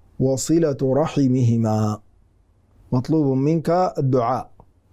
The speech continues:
"رب ارحمهما كما ربياني صغيرًا". والاستغفار: "رب اغفر لي ولوالدي". ولذلك قال بعض السلف: "من صلى ودعا لوالديه فقد عبد ربه وبر والديه".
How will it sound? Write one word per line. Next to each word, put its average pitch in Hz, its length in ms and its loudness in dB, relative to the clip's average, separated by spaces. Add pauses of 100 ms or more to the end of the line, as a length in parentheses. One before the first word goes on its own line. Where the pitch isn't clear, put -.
(120)
"رب 139 260 2
ارحمهما 131 640 0
كما 135 380 0
ربياني 135 680 2
صغيرًا". 113 540 -2 (520)
والاستغفار: 127 840 -2 (580)
"رب 135 340 0
اغفر 135 420 0
لي 151 480 2
ولوالدي". 123 960 0 (640)
ولذلك 135 460 0
قال 135 260 0
بعض 139 240 0
السلف: 135 640 -2 (360)
"من 127 220 2
صلى 156 760 0 (480)
ودعا 143 560 0
لوالديه 131 920 0 (380)
فقد 127 340 -2
عبد 143 380 -2
ربه 147 540 0
وبر 160 640 0
والديه". 113 760 -4